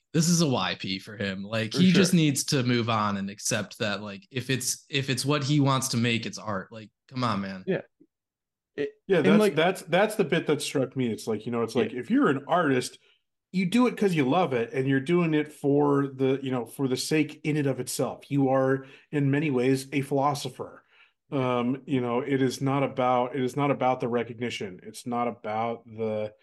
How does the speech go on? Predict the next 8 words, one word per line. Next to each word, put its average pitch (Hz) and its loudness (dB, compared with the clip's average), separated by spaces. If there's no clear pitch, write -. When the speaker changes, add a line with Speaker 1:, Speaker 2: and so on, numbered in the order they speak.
Speaker 3:
the 135 -6
cultural 147 0
cachet 135 0
you, 117 -6
your, 120 -4
your 123 -6
successes 123 -8
carry. 104 -6